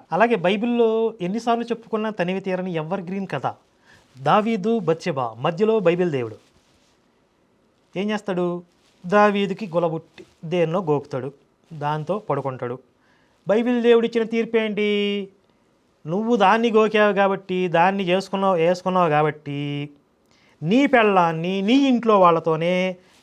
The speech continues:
నీ కళ్ళ ముందే రేపు చేపిస్తా" అన్నాడు కదా. ఇప్పుడు నువ్వు గులబుట్టి దేన్నో గోకావు అనుకో,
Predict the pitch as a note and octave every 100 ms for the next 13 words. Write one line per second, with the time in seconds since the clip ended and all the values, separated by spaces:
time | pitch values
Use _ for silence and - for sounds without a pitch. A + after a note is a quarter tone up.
0 | C#3+ F3 C#4 C4+ G#3 E3 E3 E3 F#3 G3
1 | G3+ B3 G3+ A3+ A3+ G#3 - F3+ F3+ F3+
2 | E3+ G3+ D#3 D3+ F#3 B2 - _ _ _
3 | - A#3 B3+ A3+ A#3 G#3+ G3 G3+ G3 F#3+
4 | A#3+ F#3 F#3+ G#3 E3+ G3+ F#3 D3+